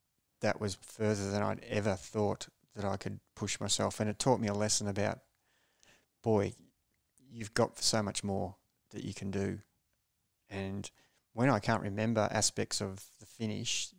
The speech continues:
that tells me that I didn't leave any stone unturned. I, I had reached my limit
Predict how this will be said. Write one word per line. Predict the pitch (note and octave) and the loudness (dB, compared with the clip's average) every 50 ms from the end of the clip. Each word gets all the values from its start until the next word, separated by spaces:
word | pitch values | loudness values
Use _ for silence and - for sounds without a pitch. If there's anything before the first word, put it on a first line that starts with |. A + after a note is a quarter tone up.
| _ _ - | _ _ -4
that | - A#2 A2+ - - | -2 -2 -2 -2 0
tells | - G2+ G#2 G#2+ A2 - - | 0 0 0 0 0 -2 -2
me | G#2+ G#2 | -2 -2
that | G2+ G2+ F#2 - - _ _ _ _ _ _ _ _ _ _ _ _ _ _ _ _ _ _ _ _ _ _ _ _ _ _ - | -2 -2 -4 -6 -8 _ _ _ _ _ _ _ _ _ _ _ _ _ _ _ _ _ _ _ _ _ _ _ _ _ _ 0
I | A2+ G#2 | 0 2
didn't | G#2+ G#2 G#2 G2+ | 2 0 0 0
leave | G2+ G2+ G2+ G2+ | 0 0 0 0
any | G2+ G2+ G2 | 0 2 2
stone | - - A2 G#2+ G2+ G2 | 2 2 2 2 0 0
unturned. | F#2+ F#2 F#2 - G2+ G#2+ A#2 G2+ - - - - | -2 -4 -4 -2 -2 -2 -2 -2 -4 -8 -10 -8
I, | A2+ G#2+ - - _ _ _ _ _ _ _ _ _ - | -8 -8 -8 -10 _ _ _ _ _ _ _ _ _ -4
I | A2 G#2 G2+ G2+ | -2 0 0 0
had | G#2 F#2 F#2 G#2+ G2 G2 A2 | 0 0 -2 -2 -4 -4 -2
reached | G#2 G#2+ G#2+ A2 - - - - - | 0 0 2 2 2 0 0 0 0
my | G#2 G2+ F#2+ | -2 0 0
limit | G2+ G#2 G2+ G2+ F#2+ - - | -2 -2 -4 -4 -6 -10 -12